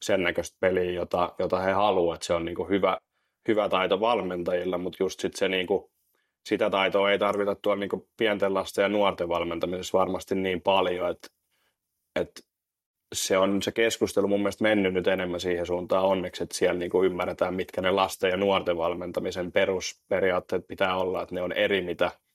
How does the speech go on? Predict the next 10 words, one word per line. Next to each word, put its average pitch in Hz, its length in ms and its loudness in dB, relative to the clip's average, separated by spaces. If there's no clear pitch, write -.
Veikkausliigatasolla 87 1120 2
tai, 90 420 0
tai 90 220 0
ehkä 92 240 0
B-, 92 540 0
B-nuorten 92 680 0
S - 160 -6
M 90 160 -4
Skään 90 300 -2
vielä, 85 300 0